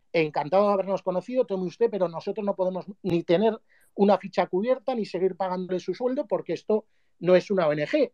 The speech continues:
Entonces, yo creo que el Real Zaragoza debe de empezar a afrontar temas serios, bien sea con el señor Sanjay, que yo creo que es la única persona, eh, que podemos confiar en cierto modo de las que conocemos,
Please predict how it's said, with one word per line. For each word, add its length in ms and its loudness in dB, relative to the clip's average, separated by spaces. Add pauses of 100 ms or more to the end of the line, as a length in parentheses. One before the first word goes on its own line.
Entonces, 640 -2
yo 180 -4
creo 140 0
que 80 -4
el 60 -2
Real 200 -4
Zaragoza 280 -2
debe 180 0
de 60 2
empezar 400 -2 (400)
a 160 2
afrontar 460 -2
temas 320 -2
serios, 540 -2 (520)
bien 320 4
sea 280 0
con 160 -12
el 60 -10
señor 260 -8
Sanjay, 600 -2
que 140 -2
yo 140 0
creo 160 -4
que 60 2
es 60 -4
la 100 -6
única 200 -6
persona, 400 -6 (100)
eh, 300 2
que 100 2
podemos 360 -4
confiar 360 2
en 100 -8
cierto 260 -2
modo 240 2
de 40 0
las 200 -6
que 100 -8
conocemos, 480 0